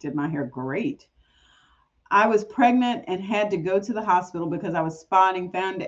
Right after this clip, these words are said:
out that my baby was not growing due to a fibroid tumor. I lost the baby and also had to have a hysterectomy due to the fibroid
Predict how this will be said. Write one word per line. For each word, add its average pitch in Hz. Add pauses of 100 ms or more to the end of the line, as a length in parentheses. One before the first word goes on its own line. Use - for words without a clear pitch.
out 170
that 160
my 151
baby 175
was 160
not 147
growing 170
due 170
to 185
a 175
fibroid 180
tumor. 170
I 151
lost 156
the 170
baby 165
and 156
also 160
had 165
to 170
have 160
a -
hysterectomy 165
due 160
to 156
the 143
fibroid 165